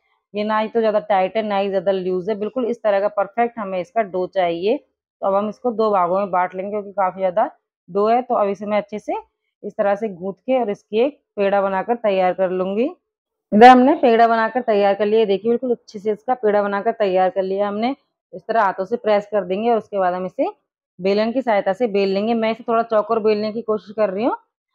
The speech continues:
अगर नहीं मिलता है तो कभी कोई दिक्कत नहीं है, हम नाइफ से इसके लिए कट लगा देंगे। तो आप इसे इस तरह से बेल लीजिए, बहुत ही आसानी से बेल जाएगा। अगर आपको लगता है कि आटा चिपक रहा है तो आप क्या कीजिए, थोड़ी सी उसके नीचे घी लगा दीजिए,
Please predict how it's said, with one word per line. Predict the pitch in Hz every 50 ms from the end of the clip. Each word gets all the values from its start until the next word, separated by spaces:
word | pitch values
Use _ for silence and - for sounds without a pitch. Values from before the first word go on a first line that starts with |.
| _ _ -
अगर | 196 220 214
नहीं | 226 240 269 302
मिलता | 320 302 269 262 277
है | 269 233
तो | 277 262
कभी | - 247 247 247
कोई | - 262 254 233
दिक्कत | 208 220 - - 226 214 -
नहीं | 226 233 247
है, | 262
हम | 277
नाइफ | 277 262 233 202 190 190 180
से | _ 220
इसके | 214 - _ - 269 262
लिए | 247 233 233 269 311 311 -
कट | 214 - - 202
लगा | 196 196 196 190 190
देंगे। | 180 190 185 185 185 208 262
तो | 339 - _ _ _ _ _ _ _ - 202
आप | 208 202 208 214
इसे | 214 262 247
इस | 233 240 -
तरह | 202 196 196
से | 190 247 226
बेल | 190 196 208 214 208
लीजिए, | 202 202 180 214 240 196
बहुत | 185 185 185 185 190
ही | 214
आसानी | 196 190 202 196 190 196
से | 196 233
बेल | 190 180 190 196 185
जाएगा। | 196 190 180 180 196 214 208
अगर | 202 208 208
आपको | 208 208 - 220 208
लगता | 196 185 156 - 214 214
है | 226
कि | 220 -
आटा | 208 180 185 190 - 247
चिपक | - - 233 - 233 233 240
रहा | 240 240 233
है | 226 220
तो | 220 220 208
आप | 208 208 208 208
क्या | 220 208 196
कीजिए, | - - 190 175 175 214 277 392 - _ _ _ _ _ _ _ _ _ _
थोड़ी | 220 226 240 262 269
सी | 233 262 247
उसके | 233 - - 240 226
नीचे | 214 196 190 233 285 427 427 - _ _ _ _ _ _ -
घी | 165 143 190 247
लगा | 247 233 226 220 220
दीजिए, | 185 202 196 180 170 196 220 269 359 415